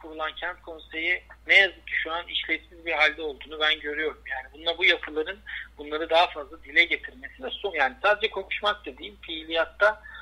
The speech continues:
yerel yöneticileri, e, hem devlet nezdinde hem belediye nezdinde itekleyici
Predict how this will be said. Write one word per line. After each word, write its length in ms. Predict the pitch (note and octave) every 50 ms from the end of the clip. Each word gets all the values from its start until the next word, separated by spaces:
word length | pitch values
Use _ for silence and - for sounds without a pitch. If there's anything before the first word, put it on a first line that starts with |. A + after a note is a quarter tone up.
| - - - - - -
yerel 380 | C#3 C#3+ D3 E3 F#3 F#3 F3
yöneticileri, 840 | D#3+ D3+ C#3+ C3 - - B2+ B2 C3 C3 B2+ B2+ B2 C#3+ F3 F#3+ F#3+ - - - -
e, 80 | D3+ C#3+ D3 D3 D3 C#3+ - - - D3
hem 100 | D3 - -
devlet 400 | C#3+ C#3 C3+ C#3+ E3 D#3 - C3+
nezdinde 500 | C3+ B2+ - - C3+ B2+ - - E3 D#3+
hem 120 | D3 C#3
belediye 400 | C3+ C3+ C#3 C3+ C3+ D3+ D#3 D#3
nezdinde 540 | C#3+ C3 A#2+ - - - - - F3 F#3 F3
itekleyici 720 | - - D#3 D#3 - - D3+ D3 D3 D3 D#3+ F3 F#3+